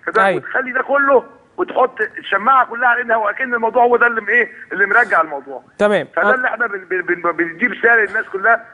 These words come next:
Speaker 1: هي ضبط النفس. دي
Speaker 2: أيوة.
Speaker 1: مرحلة ضبط النفس في المرحلة الحرجة اللي حاساه،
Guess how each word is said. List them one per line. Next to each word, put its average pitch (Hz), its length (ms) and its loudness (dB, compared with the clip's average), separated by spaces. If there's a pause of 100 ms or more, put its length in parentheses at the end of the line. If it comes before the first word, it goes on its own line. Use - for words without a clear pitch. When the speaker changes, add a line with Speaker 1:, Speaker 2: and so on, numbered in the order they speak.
(120)
Speaker 1:
هي 190 100 2
ضبط 190 280 2
النفس. 175 300 -4 (520)
دي 180 60 2
Speaker 2:
أيوة. 190 120 4
Speaker 1:
مرحلة 202 300 0
ضبط 208 300 -4
النفس 220 280 0 (380)
في - 60 -4
المرحلة 180 380 2
الحرجة 202 360 -2
اللي 170 120 -4
حاساه، - 380 0